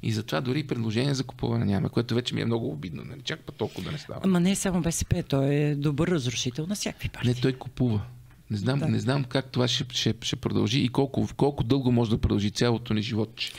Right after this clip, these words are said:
Speaker 2: И още едно нещо има при него. Прегръща една партия, прави някаква
Speaker 1: Това е
Speaker 2: коалиция.
Speaker 1: хубав трик, да.
Speaker 2: Унищожава я, изхвърля я и търси следващата.
Speaker 1: С Б С П той не можа така
Speaker 2: Не
Speaker 1: и
Speaker 2: можа.
Speaker 1: затова по-отделно и ви рони.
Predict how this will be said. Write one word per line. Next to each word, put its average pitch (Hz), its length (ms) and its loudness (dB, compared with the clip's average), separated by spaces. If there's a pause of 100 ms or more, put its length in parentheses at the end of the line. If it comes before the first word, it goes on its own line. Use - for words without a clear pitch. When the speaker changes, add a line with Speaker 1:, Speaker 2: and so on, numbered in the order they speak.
(240)
Speaker 2:
И 185 120 4
още 185 220 2
едно 170 200 4
нещо 151 300 2
има 135 160 2
при 135 160 0
него. 185 240 2
Прегръща 165 580 2
една 123 200 2
партия, 127 480 -6
прави 127 360 -4
някаква 120 540 -8
Speaker 1:
Това 127 200 -2
е 123 40 4
Speaker 2:
коалиция. 113 160 2
Speaker 1:
хубав 107 320 0
трик, - 260 -4
да. - 120 -2 (540)
Speaker 2:
Унищожава 123 840 0
я, 220 280 0
изхвърля 143 500 0
я 226 160 0
и 226 100 -4
търси 202 340 -4
следващата. 139 680 2
Speaker 1:
С 120 80 2
Б 156 140 4
С 175 140 2
П 160 160 2
той 151 200 4
не 143 80 6
можа 127 280 4
така - 320 2
Speaker 2:
Не 170 60 6
Speaker 1:
и 165 40 6
Speaker 2:
можа. 151 140 6
Speaker 1:
затова 151 220 4
по-отделно 147 720 4
и 131 160 4
ви 143 200 6
рони. 139 440 4